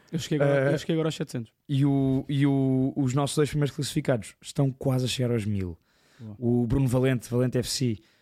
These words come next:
Speaker 2: fez quarenta e um pontos. Isto foi uma jornada com, em que houve, houve malta a pontuar pouco, porque a maioria das pessoas meteu Haaland ou Salah a capitão.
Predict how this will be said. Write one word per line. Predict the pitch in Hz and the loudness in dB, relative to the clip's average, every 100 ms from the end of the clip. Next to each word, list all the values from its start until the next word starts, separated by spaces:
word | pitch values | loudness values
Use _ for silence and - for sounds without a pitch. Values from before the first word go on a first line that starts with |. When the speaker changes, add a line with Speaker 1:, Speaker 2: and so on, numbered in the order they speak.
| _ | _
Speaker 2:
fez | - 131 127 - - | -2 0 0 -2 -8
quarenta | - 131 131 | -2 0 2
e | |
um | 135 | 0
pontos. | 117 131 - | 0 0 0
Isto | 160 | -2
foi | 175 | 0
uma | 170 | 2
jornada | 143 160 165 | 0 0 -2
com, | 156 151 139 - _ | -2 -4 -6 -8 _
em | 147 | -8
que | 127 | 0
houve, | 151 131 131 143 | 0 0 -2 -2
houve | - 131 131 | -2 0 0
malta | 147 147 | 0 0
a | |
pontuar | 135 131 135 | -2 0 -2
pouco, | - 139 135 - - | 0 -2 -2 -6 -4
porque | 135 - 135 131 - - _ _ | -4 -2 -2 -2 -6 -20 _ _
a | 139 | 0
maioria | 143 147 147 147 | 4 4 4 2
das | 139 | 0
pessoas | - 151 131 | 0 2 2
meteu | 131 143 139 - - - _ _ | 0 0 0 -2 -20 -20 _ _
Haaland | 143 139 131 120 - | 0 2 0 -2 -4
ou | - 147 | 0 0
Salah | - 139 135 131 - | 2 0 0 0 -2
a | |
capitão. | 120 127 131 131 151 175 | -6 -4 -4 0 0 -2